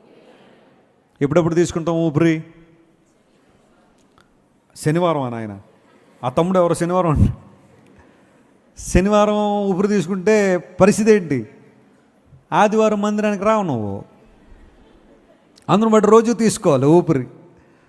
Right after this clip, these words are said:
గుర్తొచ్చినప్పుడు తీసుకుంటామండి ఊపిరి ఎప్పుడైనా? అదో ప్రాజెక్టుగా తీసుకుంటాం ఎప్పుడైనా? "ఆ,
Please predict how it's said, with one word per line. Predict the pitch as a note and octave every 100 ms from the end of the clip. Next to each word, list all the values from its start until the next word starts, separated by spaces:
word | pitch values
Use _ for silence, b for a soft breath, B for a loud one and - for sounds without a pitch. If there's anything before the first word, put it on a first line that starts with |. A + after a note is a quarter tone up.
| b b -
గుర్తొచ్చినప్పుడు | D#3+ G3 B3+ B3+ B3 A3+
తీసుకుంటామండి | A3 G#3+ A3+ G3+ G3+ G3
ఊపిరి | G3 F3+
ఎప్పుడైనా? | F#3 D#3+ C#3+ B2 - _ _ _ _ _ _ _ _ C3+
అదో | F3+ F#3
ప్రాజెక్టుగా | - E3+ G3+ F#3 A3+
తీసుకుంటాం | G#3 G3+ G#3 F#3+ F#3+
ఎప్పుడైనా? | E3 F#3 F#3+ - - _ _ b b b _ _ C3+
"ఆ, | D3 G#2+